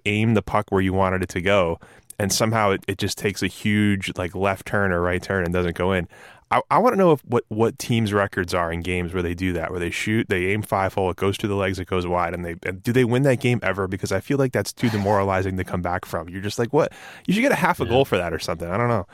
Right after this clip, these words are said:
Speaker 2: Maybe, well, ma-, then maybe, maybe Frederick Anderson did that on purpose because
Speaker 1: Yeah.
Speaker 2: you're, like, it was, it was the Brad Marchand, uh, I, I, I almost said the Brad Marchand goal last night.
Speaker 1: <laughs> It
Speaker 2: Because
Speaker 1: sh-,
Speaker 2: it
Speaker 1: it
Speaker 2: probably
Speaker 1: should have been.
Speaker 2: should have been. Because he goes in, he shoots, and, I mean,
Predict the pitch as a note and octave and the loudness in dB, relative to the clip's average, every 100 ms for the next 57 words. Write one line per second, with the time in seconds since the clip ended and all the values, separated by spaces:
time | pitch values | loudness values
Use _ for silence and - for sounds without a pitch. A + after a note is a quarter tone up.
0 | - F#2 G2+ A#2 A2 C3+ C3 C3 A2+ B2 | -8 -2 2 4 4 4 2 4 4 6
1 | A2+ A2+ A2 B2+ C#3 A#2 G#2+ - - G#2 | 6 6 6 8 8 6 4 -2 2 4
2 | C#3+ C#3 A#2+ G#2+ G2+ G2+ F#2 E2+ E2+ E2+ | 4 4 4 4 4 4 2 2 2 4
3 | D#2+ C#2+ E2+ D2 - - E2 G2+ D#2 D#2 | 2 0 -2 -2 -4 -2 -2 -2 -2 -2
4 | F#2 E2 F2 F2 F2 G2 G2 F#2+ G#2 G2 | 0 0 0 0 -2 0 0 0 2 2
5 | G2 G#2 A2+ C3+ A#2+ - G2 F#2+ F#2+ - | 2 2 4 4 4 4 4 4 2 -2
6 | - F2+ E2+ E2 D#2+ D#2 _ _ _ _ | 0 2 4 4 2 0 _ _ _ _
7 | _ _ _ - D3 D#2+ - - F#2+ E2+ | _ _ _ -12 -8 -6 -4 -2 0 0
8 | - F#2+ G#2 B2+ A2+ F#2 G2+ F#2+ F2 - | 2 4 4 4 2 0 2 2 2 0
9 | E2 D2 G2 E2+ D#2 D2+ - D#2 D2 - | -2 0 2 2 2 0 0 -2 -4 -8
10 | _ - - - A2 - - - B2+ C#3+ | _ -10 -2 0 2 0 -2 0 2 4
11 | G3+ A2+ F2 - - - - - - - | 2 0 -2 -6 -8 -4 -4 -4 -4 -4
12 | - - - C#3+ B2 A2+ B2 B2 D#3+ C3 | -6 -8 -2 2 4 4 4 4 6 6
13 | C3 B2 A#2+ B2 G#2 - E3+ - A#2 A2+ | 6 6 4 2 2 4 4 4 4 4
14 | A2 G#2+ G#2 G2+ | 4 2 2 0